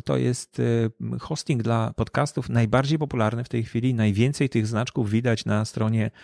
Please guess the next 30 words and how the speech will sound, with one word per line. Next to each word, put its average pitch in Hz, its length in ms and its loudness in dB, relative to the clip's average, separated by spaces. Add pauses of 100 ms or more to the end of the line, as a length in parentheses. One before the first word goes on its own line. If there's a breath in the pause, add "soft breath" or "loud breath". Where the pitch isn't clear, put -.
(380 loud breath)
Podcasty 117 480 0
Info 113 480 0 (100)
w - 60 -8
tych - 180 -4
nowych 107 260 0
podcastach. 101 680 -2 (520 loud breath)
E, 117 440 2
no 127 320 0
i, 139 360 2 (380)
e, - 60 -12
ale, 139 300 2 (340)
ale 143 200 -2
Anchor 151 340 0
stosuje - 400 2
pewne 123 320 0
sztuczki, - 500 -4
które 131 280 -6
chcę, 135 380 -2
no, 131 360 -4
żebyśmy, 120 760 -2 (100)
żebyśmy 123 440 -2
nie 120 120 4
zauważyli 110 500 4
tych - 200 -6
sztuczek. - 460 -8
A 131 100 0
ja 147 100 4
tutaj 131 400 2
wszystko - 400 -4
obnażam 104 600 2